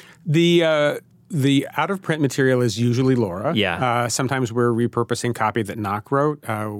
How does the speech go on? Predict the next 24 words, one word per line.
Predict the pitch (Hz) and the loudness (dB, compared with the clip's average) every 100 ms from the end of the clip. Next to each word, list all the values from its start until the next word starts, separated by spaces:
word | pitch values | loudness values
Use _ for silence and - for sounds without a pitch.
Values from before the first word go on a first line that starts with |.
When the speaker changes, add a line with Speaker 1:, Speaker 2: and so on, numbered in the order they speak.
| 104 - | -12 -16
Speaker 1:
he, | - 113 107 107 110 - | -12 -8 -6 -8 -10 -8
over | 123 110 | -6 -6
the | 110 127 | -6 -6
years, | 110 110 113 | -6 -4 -6
he | - 107 104 - - - - - - | -6 -4 -4 -8 -14 -20 -20 -20 -10
sort | - 110 | -4 -4
of | 104 - | -6 -10
created | - 127 113 104 | -2 -2 0 -4
a | 107 | -6
little | 101 101 95 98 - - | -6 -6 -8 -10 -10 -6
library | 107 104 107 107 107 104 101 | -4 -4 -4 -4 -4 -4 -4
of, | 107 | -2
Speaker 2:
Yeah. | 104 95 - | -2 -4 -6
Speaker 1:
of | 110 101 | -6 -4
notes | 110 104 110 - | -4 -4 -6 -6
on, | 107 104 101 - | -8 -8 -10 -12
on | 101 104 101 104 98 90 - | -12 -10 -8 -10 -12 -14 -6
books | 110 92 | -6 -4
that | 110 | -6
he | 107 | -6
was | 104 | -8
really | 101 98 | -8 -10
passionate | - 95 92 113 110 | -8 -8 -8 -8 -6
about. | 123 131 135 | -2 0 -2